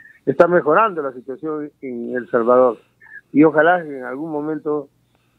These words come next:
se pueda acá, este, buscar a-, algo, ¿no? Una política similar o, o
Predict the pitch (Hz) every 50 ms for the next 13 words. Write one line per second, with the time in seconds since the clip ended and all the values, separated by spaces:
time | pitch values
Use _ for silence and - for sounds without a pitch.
0 | _ _ - 147 120 123 151 151 151 151 143 139 127 113 113 123 127 - 135 135
1 | 135 139 135 135 131 - _ - 120 113 107 107 104 104 107 104 104 104 _ _
2 | _ _ _ _ _ _ _ - - _ _ _ _ _ _ _ _ - 139 139
3 | - 196 185 170 160 147 - - 131 143 143 131 - _ - 185 214 202 135 120
4 | 139 156 170 170 175 180 180 165 - 160 143 165 156 _ _ 139 143 139 - -
5 | 113 113 117 113 127 139 156 165 165 165 160 156 143 131 123 113 113 113 107 110
6 | 117 _ _ _ _ _ _ _ _ _ _ _ _ - 131 127 131 127 123 123
7 | 117 117 113 110 113